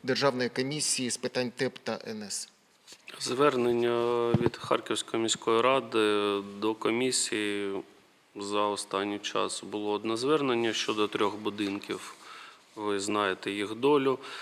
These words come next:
Speaker 2: Е, місто Харків вже замовили нову експертизу. Нова експертиза показала, що відновлення можливе. Е, інших звернень на даний час ще не було по місту Харкова.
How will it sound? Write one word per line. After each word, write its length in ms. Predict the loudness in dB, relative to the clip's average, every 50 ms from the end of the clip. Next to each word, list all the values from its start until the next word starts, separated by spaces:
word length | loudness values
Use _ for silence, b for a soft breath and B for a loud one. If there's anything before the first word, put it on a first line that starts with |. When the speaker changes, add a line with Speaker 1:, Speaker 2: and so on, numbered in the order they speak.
| B B B B -14 -6 -4
Speaker 2:
Е, 220 | 0 0 2 2
місто 360 | 2 2 2 0 0 0 -2 0
Харків 400 | 2 2 2 2 2 0 -2 -2
вже 200 | 0 0 0 0
замовили 800 | 0 0 0 2 2 0 0 0 0 0 0 0 0 0 0 -2 -2 -4 -4 -4 -4 -6 -6 -4
нову 400 | -4 -2 -2 0 0 2 2 2
експертизу. 840 | 2 0 -2 -2 -2 -2 -2 -2 0 0 0 2 2 2 2 2 2 0
Нова 300 | 0 2 2 4 4 2
експертиза 580 | 2 0 -2 -4 -4 -2 -2 -2 -2 -2 -2 -4
показала, 680 | -4 -6 -6 -4 -4 -2 0 0 0 0 0 -2 -2
що 320 | -2 -2 -2 -4 -4 -6 -4
відновлення 640 | -6 -4 -2 -2 -2 -2 -2 -2 -2 -2 -2 -2
можливе. 600 | -2 -2 -2 -2 0 0 2 2 2 2 2 0 -2 B B B B B B B B B B B B -18 -12
Е, 260 | -10 -8 -6 -4 -4 -2
інших 320 | 0 0 2 2 0 0
звернень 420 | 0 2 2 2 2 2 0 0 0
на 100 | 0 0
даний 280 | 0 0 0 0 0
час 260 | -2 -2 -2 -2 0
ще 220 | 0 0 0 0 0
не 140 | 0 -2 -4
було 240 | -6 -8 -8 -10
по 160 | -10 -10 -10 -10
місту 280 | -10 -10 -12 -12 -12
Харкова. 420 | -12 -12 -12 -14 -16 -16 -16 -16